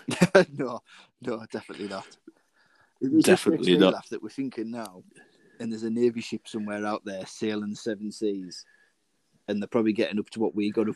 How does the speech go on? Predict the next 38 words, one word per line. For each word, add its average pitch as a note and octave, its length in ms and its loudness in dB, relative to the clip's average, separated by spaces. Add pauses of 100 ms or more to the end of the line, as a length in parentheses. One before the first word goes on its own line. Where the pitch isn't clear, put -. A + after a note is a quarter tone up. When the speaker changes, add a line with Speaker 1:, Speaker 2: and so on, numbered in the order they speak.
Speaker 1:
to. G#2+ 200 -2 (1600)
Speaker 2:
I B3+ 100 6
don't C4 200 8
know. C#4 280 10
uh, - 240 6
From A3+ 260 0
what A#3+ 200 6 (120)
people G#3+ 340 6
say, G3+ 280 6
it's - 200 0
not A3 200 0
like D3 220 6
that - 180 4
anymore. A3+ 520 -2 (300)
Speaker 1:
Hmm. - 340 2 (1000)
Speaker 2:
It's G3 220 -6
like, F#3+ 320 4
uh, D#3 280 4 (280)
it's - 260 -12
meant F#3+ 140 -2
to - 80 -6
be D3 180 -2
boring C#3+ 540 2
now, C3 240 -2
I - 60 -8
think. - 460 -8 (240)
Speaker 1:
Ah, - 380 0 (220)
well, G2+ 380 -6 (600)
that's - 300 0
sad. - 100 8
Speaker 2:
Well, A#3 100 12
you, A#3+ 340 6 (600)
you G3+ 220 6
think G3+ 420 2
about, D3 480 6
like, A2 240 2
our G#2 200 8
ship, - 240 -8